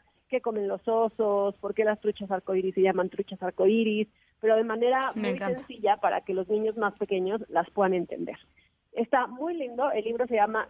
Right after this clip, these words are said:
Speaker 1: Sobre la montaña, es de Clover Robin y está editado por Edel Vives y lo recomendamos para niños y niñas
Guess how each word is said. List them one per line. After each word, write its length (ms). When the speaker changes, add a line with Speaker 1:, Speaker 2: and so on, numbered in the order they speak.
Speaker 1:
Sobre 220
la 120
montaña, 540
es 120
de 100
Clover 320
Robin 480
y 80
está 160
editado 380
por 360
Edel 260
Vives 280
y 100
lo 120
recomendamos 560
para 260
niños 320
y 40
niñas 300